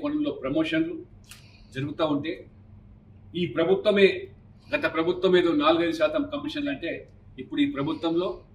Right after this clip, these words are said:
పది, పన్నెండు శాతం కమిషన్లు. మూడు వందల పదిహేడు జీవో ఆనాడు భారతీయ జనతా పార్టీ టీచర్ల పక్షాన నిలబడి ఏ రకంగా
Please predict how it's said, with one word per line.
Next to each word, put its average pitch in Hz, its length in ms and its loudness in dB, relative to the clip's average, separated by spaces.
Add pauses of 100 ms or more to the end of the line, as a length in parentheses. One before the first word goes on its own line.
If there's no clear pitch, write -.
(160)
పది, 151 200 0 (160)
పన్నెండు 131 400 -4
శాతం - 280 -12 (100)
కమిషన్లు. - 440 -8 (3250)
మూడు 190 180 8
వందల 196 180 6 (100)
పదిహేడు 175 340 8 (100)
జీవో 185 180 8 (120)
ఆనాడు 175 320 4 (920)
భారతీయ 175 340 4
జనతా 165 220 4 (100)
పార్టీ 165 280 6 (1120)
టీచర్ల 185 360 0 (100)
పక్షాన 175 340 0
నిలబడి 170 340 2 (840)
ఏ - 20 6 (100)
రకంగా 180 380 2